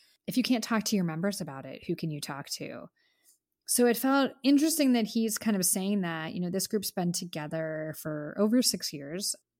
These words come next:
It was an interesting conversation. And they went around in a circle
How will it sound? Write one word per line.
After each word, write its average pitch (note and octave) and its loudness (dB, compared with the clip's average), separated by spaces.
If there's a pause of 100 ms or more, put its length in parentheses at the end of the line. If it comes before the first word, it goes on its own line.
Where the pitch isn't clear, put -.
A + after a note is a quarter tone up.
(220)
It A3+ 2
was A#3 6
an A#3+ 4
interesting A#3+ 2
conversation. E3+ -2 (1000)
And A3+ 8
they A#3 6
went A3+ 6
around B3+ 6
in A3 4
a F3+ 2
circle C#3+ -2